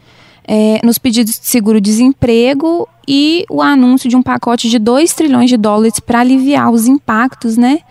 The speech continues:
é, do coronavírus por lá. É, considerando, né, que os Estados Unidos agora estão sendo apontados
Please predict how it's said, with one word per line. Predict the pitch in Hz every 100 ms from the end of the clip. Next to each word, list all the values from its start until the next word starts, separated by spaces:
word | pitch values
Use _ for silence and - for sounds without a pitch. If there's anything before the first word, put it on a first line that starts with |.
| - - - _ _
é, | - 196 190 185
do | 190 196
coronavírus | - 220 220 240 202 214 226 -
por | 269 277
lá. | 233 175 185 - - - - _ _ -
É, | 220 214 214 208 202 -
considerando, | 294 302 311 330 302 269 262 247
né, | 269
que | 277
os | 254
Estados | 254 240 214
Unidos | 226 226 214
agora | 220 214 220
estão | 226 233
sendo | 233 220
apontados | 214 214 196 190 190 -